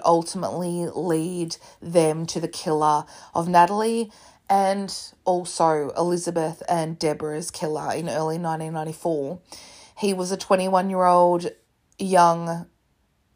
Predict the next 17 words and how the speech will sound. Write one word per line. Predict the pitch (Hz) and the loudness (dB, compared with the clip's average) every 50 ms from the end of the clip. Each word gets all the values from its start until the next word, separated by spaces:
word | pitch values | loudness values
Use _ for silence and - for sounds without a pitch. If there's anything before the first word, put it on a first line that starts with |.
| _ _ _ | _ _ _
loser | - 202 190 185 180 180 170 170 170 170 165 202 240 269 277 - _ - | -2 0 0 0 0 0 2 4 4 4 4 2 -2 -6 -10 -14 _ -4
called | - - 202 180 170 175 | 0 2 2 2 2 0
Paul | - - 190 180 175 | 0 2 4 4 4
Denyer, | 175 170 175 156 160 165 170 180 196 214 262 311 320 - - - - - - - - - | 2 0 0 0 0 -2 -2 -2 -2 -2 -4 -6 -10 -16 -20 -20 -20 -20 -20 -12 -2 0
who | 220 202 | 2 4
went | 190 190 185 | 6 6 6
on | 175 170 170 | 4 2 0
to | 165 185 | -2 -4
be | 180 175 | -4 -4
nicknamed | 165 160 - - 165 165 165 165 165 165 | -4 -6 -6 -4 -4 -2 -2 -2 -4 -6
the | |
Frankston | - - - 156 156 156 - - - - 160 160 | -6 -4 -4 -4 -4 -4 -8 -10 -10 -8 -8 -8
serial | 160 - - 160 160 160 160 160 160 | -6 -6 -4 -2 0 0 0 0 -2
killer. | 160 - 170 156 156 147 143 156 170 170 _ _ _ _ _ _ _ _ _ _ _ - - _ - | -2 -4 -2 -2 0 -2 -2 -4 -8 -14 _ _ _ _ _ _ _ _ _ _ _ -20 -6 _ 2
I | 202 | 4
don't, | 196 190 185 185 185 - - _ _ _ _ _ _ - | 4 4 4 2 0 -4 -8 _ _ _ _ _ _ 2
I | 196 190 185 | 4 4 4